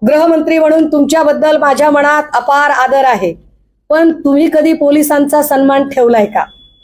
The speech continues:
तुमच्याकडून कधी पोलिसांचा सन्मान ठेवण्याची एखादी तरी कृती घडली आहे का? अहो साहेब, रोज ती कोकणातले चाराने बाराने जे पोलिसांचा अपमान करतात आणि त्याच्या against कित्येक पोलीस पत्नींनी आपल्याकडे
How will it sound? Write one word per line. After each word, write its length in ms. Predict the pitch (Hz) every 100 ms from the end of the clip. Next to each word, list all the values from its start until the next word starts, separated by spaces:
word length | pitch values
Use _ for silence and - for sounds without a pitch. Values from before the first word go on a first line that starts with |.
| _ _ _ -
तुमच्याकडून 680 | 320 302 381 381 359 381 359
कधी 220 | 339 370
पोलिसांचा 680 | 381 339 359 370 339 339 359
सन्मान 440 | 349 311 311 349
ठेवण्याची 520 | - 320 330 330 349 339
एखादी 380 | 285 330 339 330
तरी 160 | 330 330
कृती 360 | 320 320 330
घडली 380 | 226 262 302 339
आहे 100 | 294
का? 200 | 220 175 - _ - - - - - _
अहो 280 | 247 302 359 381
साहेब, 640 | 311 302 311 339 320 262
रोज 540 | 240 285 349 392 - - - _ _ - 587 -
ती 140 | 320
कोकणातले 580 | 320 302 311 330 311 339
चाराने 460 | 330 302 302 311 320
बाराने 580 | 302 294 294 302 320 320 - _ _
जे 100 | 233
पोलिसांचा 640 | 302 311 311 320 302 302 302
अपमान 420 | 294 294 311 330
करतात 460 | 311 285 285 294 311 - _ _ _ _
आणि 180 | 262 311
त्याच्या 460 | 294 294 311 339 320
against 360 | 285 330 330
कित्येक 380 | 302 294 370 381
पोलीस 360 | 359 339 349 -
पत्नींनी 580 | 320 320 320 320 320 339
आपल्याकडे 480 | 294 294 311 311